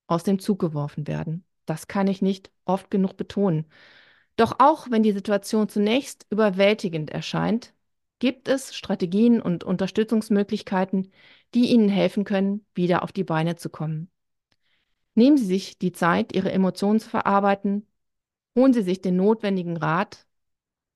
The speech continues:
und planen Sie Ihre nächsten Schritte sorgfältig. So unmöglich es jetzt klingt, Ihre Karriere kann sogar dadurch eine neue, positive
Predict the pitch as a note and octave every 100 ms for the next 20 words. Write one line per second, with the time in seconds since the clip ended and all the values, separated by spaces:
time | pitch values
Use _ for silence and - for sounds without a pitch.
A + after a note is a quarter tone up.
0 | _ F#3+ F#3 - F#3 G#3 A3 G#3 G#3 -
1 | F#3 F3 E3 E3 F3+ - F#3+ - E3 F#3
2 | F3+ F#3+ _ _ _ F#3 F3+ F#3 D#3 C3+
3 | - - - _ _ _ _ _ _ _
4 | _ _ _ _ _ _ _ _ _ _
5 | _ F#3 F3 G3+ F#3 F#3 - _ _ _
6 | _ _ _ _ B3+ C4 A#3+ B3 G#3+ G3
7 | - F#3 F#3+ - - G#3+ C#4 - - G3+
8 | G3+ G3 G#3 F#3+ A3+ D4+ F#3 F#3+ - G3+
9 | G#3+ G#3+ _ _ _ _ _ _ - G#3
10 | F#3+ F#3 F3+ F3+ F3+ E3+ F3+ G#3+ A3 -
11 | - _ F3+ F#3 F#3 F#3+ G3 G#3 G#3+ -
12 | - B3 G#3+ - F3 E3